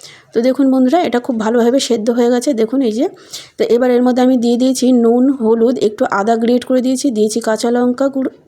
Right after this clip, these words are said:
কুচনো, দিয়েছি, আহ, গোলমরিচের গুঁড়ো, ঝাল লঙ্কার গুঁড়ো, আর দিয়ে দিয়েছি একটু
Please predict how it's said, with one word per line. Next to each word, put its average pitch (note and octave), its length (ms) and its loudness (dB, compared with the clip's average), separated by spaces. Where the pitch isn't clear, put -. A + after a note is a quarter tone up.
কুচনো, A#3+ 400 0
দিয়েছি, A#3+ 420 2
আহ, G#3 360 -2
গোলমরিচের A#3+ 580 2
গুঁড়ো, B3+ 220 0
ঝাল G#3+ 280 -2
লঙ্কার A3 380 0
গুঁড়ো, A#3+ 240 0
আর A#3 220 -2
দিয়ে A3+ 320 0
দিয়েছি A#3 340 -6
একটু B3+ 220 -4